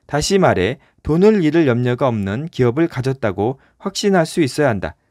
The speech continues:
멋진 기업을 매력적인 가격에 구입할 수 있을 때까지 우리는 마음의 여유를 가지고 기다려야 한다. 또한 돈을 잃을 염려가 없다고 확신하기 전까지는 투자를 미룰 수 있는 습관을 길러야 한다. 정말로 멋진 기업이 나타나고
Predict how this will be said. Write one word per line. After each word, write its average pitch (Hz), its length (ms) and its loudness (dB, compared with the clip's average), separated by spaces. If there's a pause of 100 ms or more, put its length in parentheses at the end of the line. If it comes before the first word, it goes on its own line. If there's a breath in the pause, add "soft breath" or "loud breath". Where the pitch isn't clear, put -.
(340)
멋진 220 400 2
기업을 123 460 4
매력적인 165 560 0
가격에 127 400 -2
구입할 151 380 -2
수 147 140 -6
있을 135 260 -2
때까지 123 580 -2 (360 soft breath)
우리는 147 540 0
마음의 160 440 2
여유를 131 340 2
가지고 123 400 -2
기다려야 120 520 0
한다. 95 320 -6 (420)
또한 180 400 2 (260 soft breath)
돈을 190 360 2
잃을 165 260 4
염려가 123 420 2
없다고 113 560 -2 (320 soft breath)
확신하기 202 580 0
전까지는 135 640 -2
투자를 180 380 2
미룰 135 220 -2
수 139 140 -8
있는 139 180 -2
습관을 165 420 -4
길러야 131 320 0
한다. 92 280 -4 (300 soft breath)
정말로 156 500 2
멋진 143 340 -2
기업이 131 320 0
나타나고 123 760 0